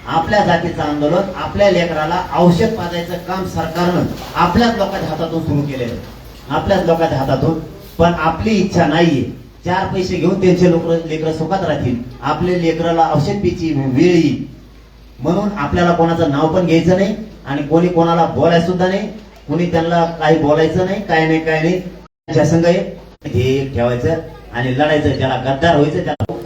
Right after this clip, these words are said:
शेवटपर्यंत समाजाच्या बाजूने राहू आपण मरेपर्यंत. त्याच्यामुळे ज्याचा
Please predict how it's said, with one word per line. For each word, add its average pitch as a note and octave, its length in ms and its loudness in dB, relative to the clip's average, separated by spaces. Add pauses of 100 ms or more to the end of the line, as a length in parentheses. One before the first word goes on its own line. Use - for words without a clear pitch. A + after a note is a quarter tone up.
(160)
शेवटपर्यंत F3 680 2
समाजाच्या F3 560 -2
बाजूने D3 400 0
राहू C#3 120 2
आपण B2+ 280 0
मरेपर्यंत. A#2 640 0 (340)
त्याच्यामुळे D3 400 2
ज्याचा C#3+ 560 0